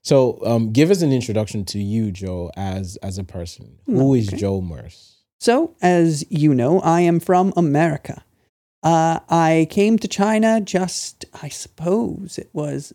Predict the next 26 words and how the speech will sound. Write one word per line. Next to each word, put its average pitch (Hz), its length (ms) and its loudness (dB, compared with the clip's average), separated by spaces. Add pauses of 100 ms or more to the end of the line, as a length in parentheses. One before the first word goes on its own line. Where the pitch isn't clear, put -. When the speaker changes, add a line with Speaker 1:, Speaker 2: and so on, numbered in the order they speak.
Speaker 2:
a 143 60 -8
year 185 920 -8
and 180 720 -10
a 180 160 -12
couple 202 300 -2
months. 190 540 -2
Yes, - 440 0 (400)
I 165 320 4
came 214 200 2
here 202 280 4
last 170 760 -2
February, 131 540 0
well, 147 240 -2
February 180 340 4
before 160 380 2
last, - 800 -2 (420)
uh, 156 120 -4
right 170 400 2
before 196 500 4
covid 165 460 2
nineteen 147 500 0
closed 143 580 2
the 139 60 0
doors 127 380 0
to 156 100 -10
China. 131 460 -6